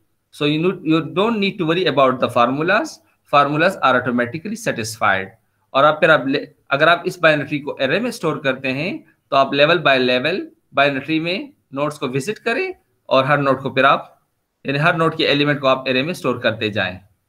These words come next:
Automatically the relationship between the elements will also be maintained in the array। अच्छा, एक बात आप सुने, अगर आपकी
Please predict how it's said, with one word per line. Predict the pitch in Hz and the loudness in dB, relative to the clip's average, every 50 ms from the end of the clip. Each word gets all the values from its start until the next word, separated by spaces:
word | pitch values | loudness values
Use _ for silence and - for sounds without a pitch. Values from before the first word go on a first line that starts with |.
| _ _ _ _ _ _ _ _ _ _ - | _ _ _ _ _ _ _ _ _ _ -2
Automatically | 139 147 147 175 175 196 208 202 247 - - 226 196 202 | -2 0 0 0 0 0 0 -2 -2 -4 -4 -4 -4 -4
the | 170 170 | -2 0
relationship | 156 156 151 160 160 156 - 160 - 202 180 151 | 0 0 0 0 -2 -2 -4 -10 -8 -8 -6 -6
between | - 139 - 156 151 143 | -6 -6 -4 -4 -4 -2
the | 135 - | -2 0
elements | 135 131 135 135 147 151 156 151 - - | 2 2 2 2 -2 -2 -4 -6 -10 -10
will | 143 139 - - | -10 -8 -4 2
also | 123 123 120 120 - 185 | 2 2 2 2 -2 -6
be | 196 175 | -6 -2
maintained | 151 135 123 117 120 120 120 120 117 | -2 -2 -2 -2 -2 -2 -2 -2 -4
in | 131 131 127 | -4 -4 -4
the | 120 | -2
array। | - 104 101 98 90 85 - _ _ _ _ _ _ _ _ _ _ _ _ _ _ _ _ _ _ _ _ _ _ _ _ _ _ _ _ _ | -2 -2 -4 -4 -6 -8 -10 _ _ _ _ _ _ _ _ _ _ _ _ _ _ _ _ _ _ _ _ _ _ _ _ _ _ _ _ _
अच्छा, | - 165 175 240 | -2 2 2 2
एक | 277 247 | 2 4
बात | - 170 151 143 | 4 4 6 6
आप | 135 127 | 4 4
सुने, | 123 - 143 139 151 254 349 - - _ _ _ _ _ _ _ _ _ _ _ _ _ - | 2 -2 -6 -6 -6 -6 -8 -10 -14 _ _ _ _ _ _ _ _ _ _ _ _ _ -4
अगर | - 196 240 254 | -2 0 2 4
आपकी | 254 247 240 - - 247 247 254 247 - - - | 2 2 0 -2 -6 -6 -6 -6 -6 -8 -12 -20